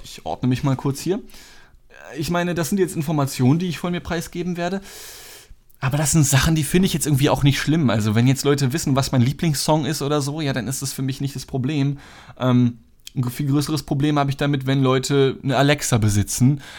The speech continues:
weil, weil das ist für mich so ein Indiz für, ah, echt, ah, das tut mir leid, du hast eine Alexa, mm, ich wusste nicht, dass du dumm bist, Entschuldigung,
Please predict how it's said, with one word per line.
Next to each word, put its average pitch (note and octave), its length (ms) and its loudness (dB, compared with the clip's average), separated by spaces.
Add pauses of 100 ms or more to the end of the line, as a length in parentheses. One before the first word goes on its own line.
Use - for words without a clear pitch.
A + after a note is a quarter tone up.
(120)
weil, B2+ 300 2
weil C3 100 2
das C3+ 180 0
ist C3 100 -4
für C#3+ 100 2
mich C#3 120 4
so - 80 2
ein C3+ 60 4
Indiz C3 320 4
für, - 260 4
ah, B2+ 460 0
echt, - 460 -8 (560)
ah, D3 200 2
das C#3 140 0
tut C3 160 -4
mir C3+ 80 0
leid, C3 240 4
du B2 40 0
hast A#2 120 0
eine C3+ 80 2
Alexa, C#3+ 560 0
mm, E3+ 560 4 (460)
ich - 160 -6
wusste G3 180 2
nicht, E3 120 2
dass E3+ 120 2
du F3 100 2
dumm F3+ 360 8
bist, A2+ 220 4
Entschuldigung, A#2 680 0